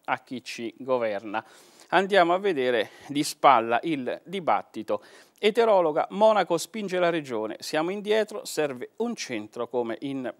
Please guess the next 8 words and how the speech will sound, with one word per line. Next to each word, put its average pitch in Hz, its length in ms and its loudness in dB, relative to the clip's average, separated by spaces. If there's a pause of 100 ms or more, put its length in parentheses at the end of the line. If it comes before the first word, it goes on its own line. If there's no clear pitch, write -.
Toscana. 127 800 0
Da 131 240 -2
Campobasso, 165 840 2
primi 185 300 -6
due 175 160 -4
mesi 180 260 -6
da 220 120 -2
sindaco, 131 640 -2